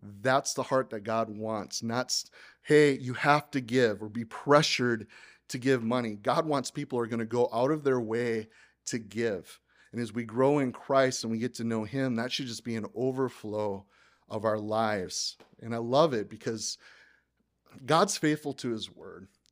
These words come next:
You guys know that you're not to test the Lord your God, except for one thing that we find in the Old Testament prophets, okay? You tithe, you give to God, and watch out what he's going to do for you.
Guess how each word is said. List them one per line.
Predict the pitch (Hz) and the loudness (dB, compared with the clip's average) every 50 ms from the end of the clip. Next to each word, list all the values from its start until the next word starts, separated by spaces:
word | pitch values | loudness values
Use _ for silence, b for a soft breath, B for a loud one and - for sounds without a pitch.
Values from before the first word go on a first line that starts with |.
| _ _ | _ _
You | 123 127 | -4 2
guys | 147 180 190 190 - | 6 6 6 6 4
know | 160 156 156 | 2 2 2
that | 156 139 | 2 2
you're | 135 | 0
not | 131 131 139 131 - | 0 0 0 0 -2
to | - 113 | -6 -12
test | - - 135 135 - - | -8 -6 -6 -6 -6 -8
the | 117 | -10
Lord | 110 107 120 127 123 123 | -8 -4 -4 -4 -4 -4
your | 120 | -8
God, | 101 117 120 139 151 160 147 - _ _ _ _ _ _ _ _ _ _ _ _ | -8 -8 -10 -10 -10 -12 -14 -18 _ _ _ _ _ _ _ _ _ _ _ _
except | - - - - 151 151 - | -10 -2 2 4 4 4 4
for | - 143 117 | 2 2 2
one | 110 107 127 151 165 180 190 | 2 2 0 0 0 0 -2
thing | 170 - - 170 156 160 151 | -4 -4 -2 0 0 2 2
that | 135 120 - | 0 -2 -2
we | 113 123 | -4 -8
find | - - - 139 123 - | -8 -6 -6 -4 -2 -2
in | 147 131 | -2 -2
the | 123 120 | -2 -2
Old | 120 127 123 | -4 -4 -2
Testament | - 135 117 - - 120 113 110 | -2 -2 -2 -2 -4 -6 -8 -6
prophets, | - 120 110 113 110 - - 92 - - - - - - - - b b b b b b b b - | -6 -8 -8 -8 -10 -12 -12 -14 -12 -8 -4 -2 -2 -2 -4 -8 b b b b b b b b -2
okay? | - 123 120 120 b b b b b | 0 0 0 0 b b b b b
You | - 120 131 | -10 -10 -10
tithe, | - - - 151 147 123 110 104 104 | -8 -4 0 0 2 2 0 -2 -6
you | 107 | -10
give | 107 101 113 139 160 156 - | -10 -4 -2 -2 -2 -2 -4
to | - - 127 | -6 -8 -6
God, | 117 117 117 135 123 101 90 92 - b b b b b b b b | -6 -6 -4 -4 -4 -4 -6 -10 -14 b b b b b b b b
and | - 113 113 113 | -8 -4 -2 0
watch | 127 143 156 - - | 0 0 0 0 2
out | 147 135 120 107 | 2 2 2 2
what | 104 95 - | 0 -4 -6
he's | - - 123 127 123 - | -8 -10 -10 -8 -8 -8
going | - 117 117 113 110 113 | -6 -4 -2 -2 -2 -4
to | - 120 | -6 -10
do | 110 107 110 107 | -8 -8 -8 -8
for | - - 104 98 | -8 -10 -12 -10
you. | 98 104 120 117 98 87 | -10 -8 -10 -10 -10 -12